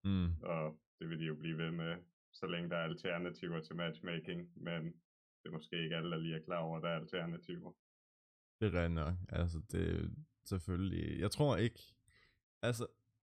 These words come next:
Speaker 1: jeg, jeg kan jo godt... Jeg er jo programmør. Jeg, jeg kan det her lort her. Så fra min erfaring, så er desværre, det er bare sådan med spil, at der vil altid være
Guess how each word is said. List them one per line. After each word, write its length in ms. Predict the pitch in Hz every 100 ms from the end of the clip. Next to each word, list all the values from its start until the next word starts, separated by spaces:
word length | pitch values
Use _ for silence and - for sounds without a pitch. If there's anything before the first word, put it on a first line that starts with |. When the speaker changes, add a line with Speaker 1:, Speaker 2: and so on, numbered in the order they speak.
| - - - - _ -
Speaker 1:
jeg, 160 | 143 156
jeg 120 | 160
kan 100 | 156
jo 60 | 131
godt... 120 | 131 101
Jeg 60 |
er 40 | 127
jo 40 |
programmør. 560 | - 113 104 101 92 - - -
Jeg, 180 | 107 104
jeg 100 | 117
kan 180 | 117
det 80 | 95
her 140 | 92 82
lort 220 | 80 82
her. 140 | 80 - _ - _ _
Så 300 | - - 98 - _
fra 260 | - - 110 - _ _ _ _ _ _ _ -
min 500 | 143 175 196 196 -
erfaring, 600 | 87 - 110 80 76 87 -
så 180 | - -
er 440 | - 73 95 101 110 120 -
desværre, 580 | 101 - 87 85 87 85 - -
det 120 | 98
er 40 | 92
bare 260 | - 92 95
sådan 360 | 101 92 71
med 140 | 82 87
spil, 420 | - 92 90 -
at 240 | 76 - - _ - -
der 60 |
vil 120 | 98 -
altid 440 | 101 107 - 101 90
være 300 | 82 78